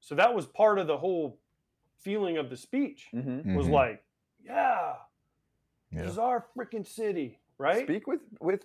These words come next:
Speaker 1: Yeah,
Speaker 2: passion.
Speaker 1: see,
Speaker 2: Yeah, I
Speaker 1: listen,
Speaker 2: thi-
Speaker 1: words
Speaker 3: I,
Speaker 1: are bad,
Speaker 3: I was
Speaker 1: and I
Speaker 3: actually, I was actually there when that happened, actually. So we were there, we were stuck in the hotel room. And when he made that speech, man, it was, oof, it lit that entire stadium up. So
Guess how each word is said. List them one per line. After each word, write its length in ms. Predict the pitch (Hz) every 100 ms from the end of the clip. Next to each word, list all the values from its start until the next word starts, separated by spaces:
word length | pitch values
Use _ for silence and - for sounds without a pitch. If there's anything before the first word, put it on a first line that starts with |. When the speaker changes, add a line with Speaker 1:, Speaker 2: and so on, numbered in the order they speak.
| -
Speaker 1:
Yeah, 60 |
Speaker 2:
passion. 420 | 160 370 415 - 220
Speaker 1:
see, 120 | 247
Speaker 2:
Yeah, 400 | 151 214 - -
I 40 |
Speaker 1:
listen, 260 | 302 220 190
Speaker 2:
thi- 40 |
Speaker 1:
words 220 | 170 277 302
Speaker 3:
I, 140 | 240
Speaker 1:
are 80 | 208
bad, 320 | 165 185 190
Speaker 3:
I 100 | 120
was 160 | 151 123
Speaker 1:
and 80 |
I 40 | 143
Speaker 3:
actually, 320 | 139 123 110 -
I 60 | 110
was 140 | 131 131
actually 220 | 127 104
there 260 | 87 117 107
when 140 | 92
that 140 | 90
happened, 400 | - 107 92 82
actually. 400 | 80 - 69 67 78 _
So 120 | -
we 140 | 90 127
were 100 | 92
there, 220 | 104 104
we 40 | 85
were 60 |
stuck 280 | - - 107
in 60 | 95
the 80 |
hotel 420 | 95 98 - 101 87
room. 260 | 82 80 78 _ _ _ _ -
And 80 | 82
when 80 | 87
he 120 | 101
made 240 | 95 98 87
that 160 | 85
speech, 400 | - 101 92 -
man, 300 | 80 80 80 82
it 180 | 90 78
was, 540 | 78 73 76 - - _ -
oof, 220 | 85 92 - - - _ -
it 160 | 95
lit 320 | 80 80 90 -
that 200 | 85 -
entire 400 | 78 - 87 82
stadium 520 | - 90 87 78 76
up. 160 | 73 -
So 320 | - 76